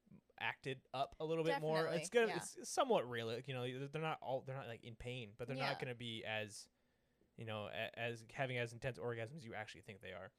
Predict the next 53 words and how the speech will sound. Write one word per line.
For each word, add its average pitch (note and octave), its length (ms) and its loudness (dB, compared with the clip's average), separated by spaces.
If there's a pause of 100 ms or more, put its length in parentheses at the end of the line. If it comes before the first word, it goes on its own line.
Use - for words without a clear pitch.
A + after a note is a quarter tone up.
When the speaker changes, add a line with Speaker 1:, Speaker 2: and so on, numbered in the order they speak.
(120)
Speaker 2:
Mm-hmm. G3+ 340 -12
Speaker 1:
But C3 80 0
I B2+ 40 0
feel D#3 120 4
like C3 280 4
girl C#3 180 6
on C3 140 0
girl B2 260 4
is A#2+ 100 0
usually B2+ 240 0
they're A#2 160 2
just, C3 140 0
like, C#3 140 2
having A#2+ 260 -4
fun B2+ 320 -4 (140)
Speaker 2:
Yeah. A3+ 460 2 (120)
Speaker 1:
and B2 100 -6
just B2 140 -6
fucking A#2+ 340 -2
really C3+ 260 2
wanting B2 260 0
to G#2+ 40 -2
please A#2+ 220 -4
each C3+ 140 -4
other. D3 240 4
Speaker 2:
Mm-hmm. E3+ 260 -12 (380)
Speaker 1:
So A2 560 0
yeah, A#2 180 0
we A2 140 -2
always G#2+ 160 -2
think A2 360 -4
that G#2 320 -6
most G#2+ 220 -4
guys G#2 220 -4
should A2 100 -12
watch G2 240 -8
it G2+ 140 -8
for B2 100 -6
that B2 160 0
reason, G#2+ 300 -8
not G#2+ 160 -8
just - 180 -12
'cause G#2 160 -12
it's - 80 -18
two - 140 -4
Speaker 2:
For E4+ 60 4
Speaker 1:
chicks. F4 100 2
Speaker 2:
educational D4+ 460 -4
pers-, G#3 320 -10
Speaker 1:
Yeah. - 140 -2
Speaker 2:
purposes, G3 540 -8
but G#3 140 2
also G3 560 4